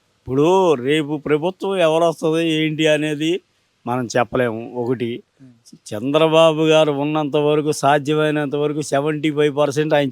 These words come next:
Speaker 1: చేయటానికే చూస్తాడు. ఆర్థిక వనరులు ఎప్పుడైతే పుష్కలంగా ఉంటాయో, అప్పుడు అభివృద్ధి అనేది ఆటోమేటిక్‌గా జరుగుద్ది. ఆర్థిక వనరుల కోసమే కదా ఈ సమస్య అంతా. లేకపోతే ఆయన సింగపూర్ వెళ్ళి, అమెరికా వెళ్ళి ఇవన్నీ అడుక్కోవాల్సిన అవసరం ఏముంది? అసలు ఆర్థికంగా లేకపోబట్టి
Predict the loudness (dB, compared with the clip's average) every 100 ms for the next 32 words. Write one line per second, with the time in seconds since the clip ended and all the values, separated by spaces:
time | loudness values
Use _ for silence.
0 | -2 2 2 2 -2 -2 -6 -4 -6 -6
1 | _ _ _ -4 4 4 4 2 2 4
2 | 4 4 2 0 2 0 0 0 2 2
3 | 0 -2 -4 0 2 2 2 2 2 0
4 | 2 4 4 4 0 _ _ _ -4 -2
5 | 2 4 4 4 0 0 0 0 0 2
6 | 2 2 -2 -2 -2 -2 -2 -2 -4 0
7 | 2 2 2 2 4 4 2 2 4 4
8 | 4 2 -2 0 2 2 2 0 -2 -2
9 | 0 2 2 2 -2 -20 _ 2 4 4
10 | 2 2 0 0 0 2 2 2 0 2
11 | 2 2 2 2 2 2 -2 -2 -2 -4
12 | -6 -12 _ 0 2 4 4 4 2 2
13 | 2 0 2 2 2 2 2 -2 0 2
14 | 2 2 -2 0 2 4 2 2 4 4
15 | 4 2 2